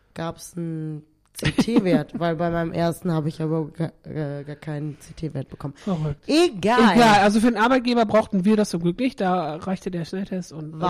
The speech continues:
Speaker 2: also
Speaker 1: easy. Aber wir haben ein paar <laughs> neue
Speaker 2: Mhm.
Speaker 1: News für Stadtlohn.
Speaker 2: Haben wir?
Speaker 1: <laughs> Ja.
Speaker 2: Also, die allerwichtigste News ist erstmal, wir haben's geschafft.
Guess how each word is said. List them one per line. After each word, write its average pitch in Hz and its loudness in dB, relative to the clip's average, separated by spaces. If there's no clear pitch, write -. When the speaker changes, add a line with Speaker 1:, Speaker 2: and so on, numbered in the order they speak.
Speaker 2:
also 147 -4
Speaker 1:
easy. 208 -4
Aber 254 4
wir 226 4
haben 214 4
ein - -8
paar 214 2
<laughs> - -20
neue 208 6
Speaker 2:
Mhm. - 8
Speaker 1:
News 226 6
für 180 2
Stadtlohn. 160 -2
Speaker 2:
Haben 302 2
wir? 339 6
Speaker 1:
<laughs> 156 -2
Ja. 170 2
Speaker 2:
Also, 170 4
die 220 -10
allerwichtigste 226 -4
News 247 4
ist 269 2
erstmal, 220 -2
wir 208 -2
haben's 190 -2
geschafft. - -14